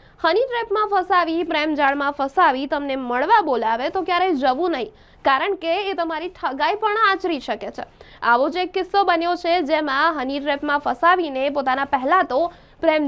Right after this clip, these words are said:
જાળમાં ફસાવ્યા, પછી મળવા બોલાવ્યા અને બાદ લાખોની ચોરી કરી છે, લાખોની ઠગાઈ કરી છે. શું છે સમગ્ર કિસ્સો, આવો હું તમને જણાવું. જેમાં હની ટ્રેપમાં ફસાવીને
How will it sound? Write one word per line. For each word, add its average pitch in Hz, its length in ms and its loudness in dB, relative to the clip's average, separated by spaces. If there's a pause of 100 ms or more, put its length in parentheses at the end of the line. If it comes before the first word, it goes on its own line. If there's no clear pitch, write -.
જાળમાં 277 380 2
ફસાવ્યા, 359 600 4
પછી 302 220 -6 (100)
મળવા 320 340 2
બોલાવ્યા 226 440 -2
અને 220 100 -6 (120)
બાદ 285 340 4 (440)
લાખોની 349 640 0 (320)
ચોરી 403 400 2
કરી 254 260 -2
છે, 359 140 2 (100)
લાખોની 339 640 0
ઠગાઈ 302 400 -2
કરી 190 260 -6
છે. 277 140 -4 (400)
શું 415 260 4
છે 480 140 2
સમગ્ર 440 460 0
કિસ્સો, 427 260 0 (400)
આવો 349 240 2
હું 247 140 -10
તમને 226 260 -10
જણાવું. - 840 -10
જેમાં 381 440 4 (640)
હની 330 300 2
ટ્રેપમાં 440 480 0
ફસાવીને 339 680 2